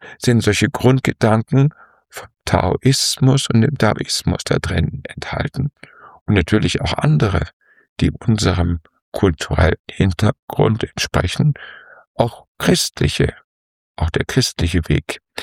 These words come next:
Wobei der vielleicht genauer vorgezeichnet ist.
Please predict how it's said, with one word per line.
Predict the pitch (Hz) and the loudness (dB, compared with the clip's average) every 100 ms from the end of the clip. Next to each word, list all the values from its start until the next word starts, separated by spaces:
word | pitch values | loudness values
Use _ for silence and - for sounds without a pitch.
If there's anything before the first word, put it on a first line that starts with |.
| - - - | -16 -12 -4
Wobei | 113 135 143 | 0 0 2
der | 151 | 2
vielleicht | - 147 143 - - - _ _ _ _ _ _ _ _ | 2 2 2 0 -4 -16 _ _ _ _ _ _ _ _
genauer | - 151 135 135 127 120 107 - | 2 4 6 4 4 2 2 -2
vorgezeichnet | - 107 95 78 - - - - - - | -2 0 0 -4 -6 -8 -8 -10 -10 -12
ist. | - - - | -12 -12 -14